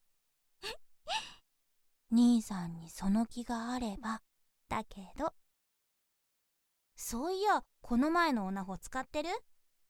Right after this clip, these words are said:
黙っちゃって。この子の。さてと、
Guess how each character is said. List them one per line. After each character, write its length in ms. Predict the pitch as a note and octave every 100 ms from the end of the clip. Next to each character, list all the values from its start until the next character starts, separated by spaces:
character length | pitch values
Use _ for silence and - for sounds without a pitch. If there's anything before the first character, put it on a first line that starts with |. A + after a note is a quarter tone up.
| _ _ _ _ _ _ _ _ _ _ _ _ _ _ _ _ _ _ _ _ _ _ _ -
黙 360 | G#3 G#3+ G#3+
っ 80 | A3 -
ち 100 | G3
ゃ 60 |
っ 40 | F#3
て。 440 | - F#3+ F#3+ - _ _ _ _ _ _ _ _ _ _ _ _ _ _ _ _
こ 160 | - D#4+
の 160 | C4
子 160 | F#4 F4+
の。 100 | D4 D5 E5 - - _ _ _ _ _ _ _ _ _ _ _ _ _ _ _ _ _ _ _ _ _ _
さ 240 | - E4
て 200 | - A3
と、 120 | -